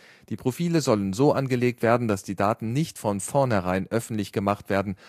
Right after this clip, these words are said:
sondern nur, wenn der Nutzer ausdrücklich zugestimmt hat.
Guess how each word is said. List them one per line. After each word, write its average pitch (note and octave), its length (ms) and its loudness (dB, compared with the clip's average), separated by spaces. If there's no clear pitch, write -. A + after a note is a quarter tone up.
sondern G2+ 340 2
nur, D3+ 300 4
wenn A2+ 120 0
der F2+ 120 2
Nutzer B2 500 0
ausdrücklich A2 600 0
zugestimmt F#2 580 -4
hat. - 240 -12